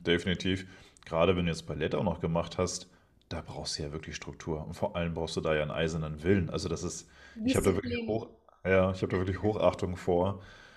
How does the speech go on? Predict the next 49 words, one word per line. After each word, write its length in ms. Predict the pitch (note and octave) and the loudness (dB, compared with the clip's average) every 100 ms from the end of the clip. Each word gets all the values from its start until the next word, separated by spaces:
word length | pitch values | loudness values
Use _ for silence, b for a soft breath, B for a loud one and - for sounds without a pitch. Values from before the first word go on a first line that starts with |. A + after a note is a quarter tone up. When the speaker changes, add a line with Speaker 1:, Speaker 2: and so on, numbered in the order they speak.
| B B B F2+ E2+ _ _ _ | B B B -20 -20 _ _ _
Speaker 1:
Also, 220 | - D#2 D#2 - - | -6 -4 -8 -12 -2
ich 120 | - | 2
hab's 140 | C#3 C3+ | 2 4
noch 40 | |
nie 140 | B2 | 4
gemacht. 320 | G#2+ G#2 D#3+ - | 6 6 6 4
Ich 140 | - | 4
hab 100 | - | 4
noch 160 | A2 G#2+ | 4 0
nie 240 | G#2+ B2+ | 2 2
ein 160 | - G2+ | 0 -2
Stück 260 | - C3 | -2 -2
angeschaut 520 | - B2+ G2 - F#2+ | 0 2 4 6 4
live, 460 | F2+ G2 G#2 C#3 - - | 8 10 10 4 -4 -10
also 320 | - F#2 F#2+ | -2 2 2
im 100 | - | 0
Fernsehen 400 | F2+ F#2+ F#2 E2+ | -2 -2 -2 -2
ja 300 | F2 G#2+ - | -2 -2 -4
oder 260 | - F2+ F2 | -4 -4 -4
auch 120 | - | -4
im 40 | F2+ | -8
Internet, 360 | F2+ F#2+ F#2 | -6 -4 -6
aber 300 | - E2+ E2 - B B B B | -4 -4 -4 -10 B B B B
live 300 | - E2 F#2+ | 0 2 2
noch 120 | F#2 E2+ | 0 -4
nie. 160 | F#2 | -2
Und 60 | G#2 | -2
ich 80 | - | 0
glaube, 220 | F2 F2 | 2 2
das 100 | F2 | -2
ist 120 | - | -4
nochmal 180 | E2+ F2 | -4 -4
ein 40 | |
ganz 140 | E2 - | -4 -6
anderes 240 | E2 - | -8 -10
Feeling, 400 | - G#2 A2 A#2 | -6 -4 -2 -2
auch 160 | F2+ F2 | -4 -4
vom 280 | F2 E2 | -4 -6
Setting 360 | E2 G#2 A2+ G2+ | -4 -2 -2 0
her, 180 | G2+ G2 | 0 0
wenn 100 | F2 | -2
man 180 | F2 E2 | -2 -6
wirklich 180 | E2+ | -8
in 140 | E2+ E2 | -10 -8
so 80 | E2 | -8
einem 100 | D#2+ | -8
Theater 520 | - - D#2+ - G#2+ | -8 -4 -2 -2 -2
ist. 240 | B2 - B B B B B B - | -4 -8 B B B B B B -2
Mm, 320 | F#2 F2+ | 0 0